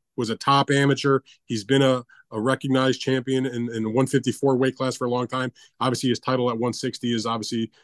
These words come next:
uh, you know, not a big deal, being that it's secondary and all that. Uh, and he's sort of near the end of his career also. I actually personally think that if you put Triple G in the ring with Lara at this stage of their careers, that would be a fun fight,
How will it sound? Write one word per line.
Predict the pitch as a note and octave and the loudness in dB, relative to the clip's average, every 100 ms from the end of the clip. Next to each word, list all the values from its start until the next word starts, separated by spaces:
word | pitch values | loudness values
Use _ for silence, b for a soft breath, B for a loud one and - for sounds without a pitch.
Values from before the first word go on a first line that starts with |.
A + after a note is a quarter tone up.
| _ | _
uh, | A2+ G#2+ G2+ | -4 -2 -2
you | G#2+ | -2
know, | A2 G#2 | 0 0
not | G#2+ A#2 A2+ | 0 2 2
a | G#2+ | 0
big | A2 G#2 | -2 0
deal, | A#2 A2 | 0 0
being | A#2 A2 | 0 0
that | G#2+ | -2
it's | G#2 - | -4 -2
secondary | E3+ C3+ A2 G#2 A2 - _ _ - | -2 0 -2 -2 -4 -10 _ _ -6
and | A2 | -4
all | G#2 | -2
that. | G#2+ G#2 _ _ _ - - | -4 -6 _ _ _ -16 -6
Uh, | A2 G#2 G2 F#2+ - | -4 -4 -6 -10 -4
and | A#2 | 4
he's | D#3+ - | 4 6
sort | D#3+ | 6
of | C3+ | 4
near | B2+ B2+ | 4 0
the | A#2+ A#2+ | 0 -2
end | A#2+ | -4
of | A#2 | -4
his | A2+ | -6
career | - A#2+ | -4 -2
also. | B2+ - A2 A2 _ _ _ | -2 -2 -2 -4 _ _ _
I | D3 | -4
actually | E3 A#3 C4 F3+ | 2 2 2 -2
personally | D3+ - G3+ - C3+ | -4 -2 -2 -2 -6
think | - D#3 G#2+ | -4 -8 -6
that | B2 B2+ | -8 -8
if | C#3 | -6
you | D#3 | -4
put | D3 A#3 | 2 4
Triple | F#3+ E3 D3+ | 4 2 2
G | E3 | 4
in | C#3+ | 4
the | C#3+ | 4
ring | D3 | 4
with | A#2+ | 4
Lara | D3+ C#3+ A2+ | 2 0 0
at | A#2+ | -2
this | F#3 | -4
stage | F3+ E3 C3 | 0 0 0
of | |
their | C3+ C3+ | -4 -6
careers, | - B2 D3+ G2 - _ _ _ - | -6 -8 -8 -10 -16 _ _ _ -4
that | G#2 F#3+ | 2 6
would | A3 | 6
be | F3+ G#3+ | 8 6
a | |
fun | G3 F#3+ G3 | 6 4 4
fight, | D3+ G3+ E3+ | 4 2 0